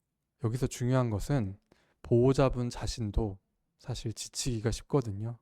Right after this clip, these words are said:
그래서 앞서 말씀드린 내 감정을 돌아보고, 왜 그런 감정이 올라왔는지를 살펴보고,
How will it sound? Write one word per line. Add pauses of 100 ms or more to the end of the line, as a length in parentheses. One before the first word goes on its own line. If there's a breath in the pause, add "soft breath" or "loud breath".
(640)
그래서
앞서
말씀드린
내
감정을
돌아보고, (1040)
왜
그런
감정이
올라왔는지를
살펴보고,